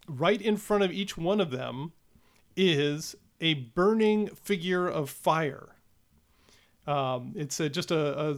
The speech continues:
little kind of mini tornado of fire, but it has, uh, humanoid shape to it. But more importantly and more alarming, um, about sixty feet away, hovering in the air, looking like it's poised to attack,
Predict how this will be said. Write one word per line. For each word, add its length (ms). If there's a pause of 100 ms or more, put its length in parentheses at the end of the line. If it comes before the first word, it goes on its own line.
(120)
little 260
kind 180
of 60
mini 220
tornado 400
of 80
fire, 240
but 180
it 220
has, 480
uh, 320 (520)
humanoid 680
shape 440 (120)
to 180
it. 160 (1500)
But 440 (160)
more 480
importantly 840
and 100
more 220
alarming, 580 (580)
um, 420 (160)
about 320
sixty 400
feet 240
away, 600
hovering 460
in 140
the 100
air, 260
looking 300
like 160
it's 160
poised 440
to 100
attack, 580